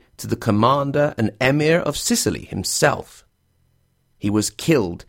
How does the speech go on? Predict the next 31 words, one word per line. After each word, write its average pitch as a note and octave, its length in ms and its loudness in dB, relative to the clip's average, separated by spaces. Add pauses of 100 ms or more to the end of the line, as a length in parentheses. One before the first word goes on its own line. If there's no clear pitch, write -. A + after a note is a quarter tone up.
(120)
in A2+ 160 2
the A2+ 100 8
ensuing C#3+ 540 2
fighting, - 580 -2 (360)
and A2+ 100 2
at A2 100 4
this C#4 180 6
point, - 420 -8 (220)
one A#2 240 4
would A#2+ 120 6
imagine C#3+ 560 2 (340)
that A#2+ 120 2
with C3+ 100 6
their B2+ 140 6
commander D3 480 4
dead, A2+ 420 0 (300)
the - 180 -6
Arab C#3+ 380 2
troops - 580 -4 (360)
would G#2+ 140 0
start A#2+ 360 4
to A#2 80 -6
fall D3+ 380 2
apart, D#3+ 600 -2 (1500)
to A#2+ 100 4
retreat A2+ 540 2
from F#2+ 220 2
the F#2 80 2
battlefield, F#2+ 760 -4 (280)
and A2 180 8
then G#2 320 4